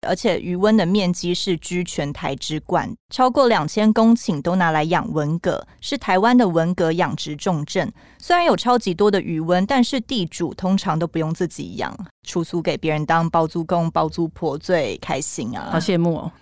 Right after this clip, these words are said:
Speaker 1: 那这里的地主结构也相对单纯，常常数百公顷的渔温，大多是只有一个地主。这个很方便，就是供电业者要整合圈地买地啊，只要找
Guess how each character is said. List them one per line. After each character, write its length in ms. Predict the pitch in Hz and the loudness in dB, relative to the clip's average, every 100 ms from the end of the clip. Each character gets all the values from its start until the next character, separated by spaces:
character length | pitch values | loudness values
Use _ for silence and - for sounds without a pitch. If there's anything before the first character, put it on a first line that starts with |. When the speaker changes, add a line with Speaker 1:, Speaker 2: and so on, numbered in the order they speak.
| - | -8
Speaker 1:
那 120 | - 330 | -2 0
这 140 | 359 | 2
里 120 | 285 | 2
的 120 | - | 2
地 200 | - 277 | 2 0
主 200 | 196 175 | 0 0
结 240 | 151 170 165 | -2 -2 -2
构 200 | - 202 | 2 2
也 160 | 160 | 2
相 280 | 131 - 175 | -2 0 0
对 160 | 185 170 | 2 0
单 280 | 165 160 170 | 0 0 0
纯， 360 | - 175 139 - - | -2 -4 -4 -8 -10
常 200 | - 226 | 0 2
常 220 | 233 247 240 | 4 4 4
数 200 | - 277 | 2 0
百 220 | 190 143 | 2 0
公 240 | 185 202 | 2 2
顷 180 | 214 190 | 2 0
的 120 | 165 | 0
渔 180 | 165 160 | -2 -4
温， 420 | 165 185 180 196 - | 0 2 2 0 0
大 180 | 226 196 | 0 0
多 240 | 190 185 | 0 0
是 240 | - 220 | 0 -2
只 220 | 185 - 170 | -2 -2 0
有 180 | 170 | 0
一 120 | - 170 | 0 -2
个 160 | 185 | -2
地 340 | 160 247 170 - | 0 -2 -4 -6
主。 300 | - 120 - | -10 -10 -8
这 140 | - | -4
个 360 | 240 220 165 143 | 0 2 2 0
很 180 | 208 175 | 0 2
方 240 | 202 208 | 4 4
便， 240 | 208 226 180 | 4 2 2
就 140 | 202 | 2
是 360 | 185 - 185 - - | 0 0 0 -2 -4
供 200 | - 240 | 2 4
电 180 | 240 247 | 6 6
业 200 | 247 220 | 6 4
者 200 | - - | 0 0
要 200 | 175 202 | 2 4
整 340 | 196 - 180 160 | 2 0 -2 -2
合 240 | 165 156 | -2 -2
圈 380 | 160 - 190 185 | -2 0 2 2
地 180 | 233 180 | 0 -2
买 300 | 160 156 - - | 0 -2 -4 -6
地 240 | 220 156 | -6 -6
啊， 240 | - - - - | -6 -6 -8 -10
只 100 | - | -2
要 140 | 190 190 | 2 2
找 420 | 180 185 - - | 2 0 0 -4